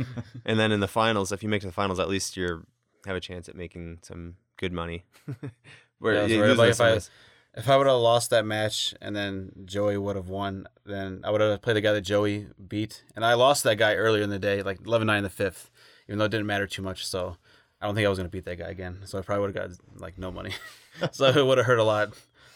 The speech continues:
Speaker 3: So
Speaker 2: Coming all the
Speaker 3: at
Speaker 2: way to
Speaker 3: least it all,
Speaker 2: Utah.
Speaker 3: at least it all worked out.
Speaker 1: How, um, how was the tournament, uh, competition compared to, like, your El Paso tournaments?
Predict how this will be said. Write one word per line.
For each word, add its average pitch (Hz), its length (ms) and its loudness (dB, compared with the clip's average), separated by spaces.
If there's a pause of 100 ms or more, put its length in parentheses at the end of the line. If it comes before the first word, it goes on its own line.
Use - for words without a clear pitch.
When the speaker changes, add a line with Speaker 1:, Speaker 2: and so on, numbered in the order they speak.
(120)
Speaker 3:
So 92 300 -6 (640)
Speaker 2:
Coming 110 160 -4
all 95 100 4
the 95 60 2
Speaker 3:
at 98 40 2
Speaker 2:
way 98 80 4
to 127 40 6
Speaker 3:
least 113 140 4
it 113 60 4
all, 104 120 6
Speaker 2:
Utah. 104 120 2
Speaker 3:
at 104 80 -4
least 110 140 -4
it 107 60 0
all 95 100 0
worked 95 180 -4
out. 95 260 -2 (680)
Speaker 1:
How, 120 360 2
um, 95 420 -4 (220)
how 117 240 0
was 104 220 0
the 95 100 -8
tournament, 98 500 -2 (100)
uh, - 220 -10 (140)
competition 95 580 -8
compared 92 400 -8
to, 87 80 -8
like, 90 220 -10
your 165 140 -12
El - 60 -12
Paso 92 360 -12
tournaments? 87 500 -14